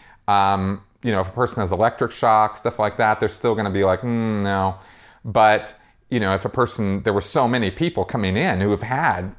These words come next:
you know, psychi-, psychotropic medications that the church was like, "Well, you know, we're gonna have to change our policies on this," right? Which kinda shows you that they can change their policies when they want to, if it's de-, you know, denying them some money. Anyway, so, um,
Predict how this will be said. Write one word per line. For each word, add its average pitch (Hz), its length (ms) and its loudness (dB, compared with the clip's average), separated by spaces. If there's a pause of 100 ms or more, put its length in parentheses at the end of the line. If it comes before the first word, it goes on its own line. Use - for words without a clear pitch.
you 127 100 -6
know, 95 120 -2
psychi-, 107 460 -2
psychotropic 110 580 -2
medications 98 720 -4
that 95 120 -10
the 101 80 -8
church 104 320 -4
was 90 220 -6 (420)
like, 90 220 -2
"Well, 85 240 -2 (200)
you 104 100 -2
know, 87 100 0
we're 87 80 0
gonna 90 140 0
have - 80 -6
to - 60 -10
change 95 320 -2
our 82 120 0
policies 95 580 2
on 78 240 -4
this," 76 260 -10
right? 85 260 -4 (320)
Which 98 160 -6
kinda 92 180 0
shows 107 360 0
you 90 140 0
that 87 160 2
they 90 140 0
can 139 400 -2
change 87 320 -4
their 90 100 0
policies 87 560 -2
when 87 120 -6
they 80 120 -4
want 120 360 0
to, 80 380 -2 (520)
if 104 180 0
it's 92 160 -2
de-, 95 260 -4
you 107 80 -4
know, 82 160 -2
denying 90 500 -2
them 80 160 -4
some 92 280 -4
money. 110 400 -2 (760)
Anyway, 101 520 0
so, 110 560 2
um, 98 500 0